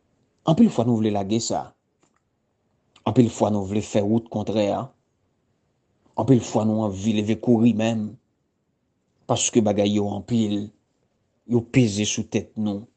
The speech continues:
men gen zanmi k ap di tèt yo. Kòman sèvitè a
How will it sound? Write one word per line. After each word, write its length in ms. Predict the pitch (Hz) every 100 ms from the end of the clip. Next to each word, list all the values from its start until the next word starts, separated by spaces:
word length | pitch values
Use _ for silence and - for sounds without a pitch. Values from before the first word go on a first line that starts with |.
| _ _ _ _ _ _ _ _ _ _ _ _ _ _ _ _ _ _ _ 123
men 100 | 123
gen 140 | 135
zanmi 260 | 135 147 151
k 80 | 120
ap 80 | 120
di 260 | 117 139 135
tèt 300 | 120 - 123
yo. 160 | 127 131 117 95 - _ _ _ _ _ -
Kòman 380 | 233 277 302 160
sèvitè 460 | 117 107 110 113
a 120 | 104